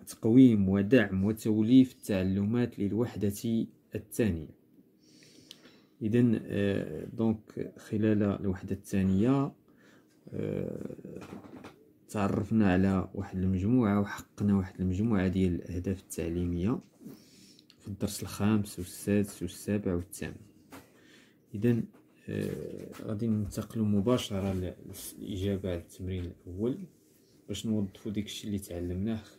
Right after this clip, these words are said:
في، آه، الدروس السابقة، في دروس الوحدة الثانية. إذا أولاً، أحول إلى الوحدة المطلوبة.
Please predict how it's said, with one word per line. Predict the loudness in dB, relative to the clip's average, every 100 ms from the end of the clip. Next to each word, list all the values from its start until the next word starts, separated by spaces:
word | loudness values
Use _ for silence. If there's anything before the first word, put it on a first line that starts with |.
| -8
في، | -4 -4 -6 -18 -14
آه، | -10 -10 -10
الدروس | -12 -6 -2 -2 -2 -8 -16 -20 -20
السابقة، | -16 -10 -6 -6 -8 -14 -20 _ _ -20 -20 -20 -20 -20 -20 -12
في |
دروس | -10 -4 -4 -4 -6
الوحدة | -10 -10 -8 -8 -8 -16 _
الثانية. | -20 -10 -4 -4 -4 -10 -16 -18 -20 -20 _ -20 -20 -20 -20 _ -4
إذا | -4 0
أولاً، | 2 4 4 2 -2 -10 -20 -20 -20 -20 -20 _ _ -20 -20 -20 -12 -8
أحول | -2 4 4 4 4 4 4 2 -4
إلى | -2 0
الوحدة | 2 2 0 -4 -4 -2
المطلوبة. | -2 -2 -4 -10 -12 -14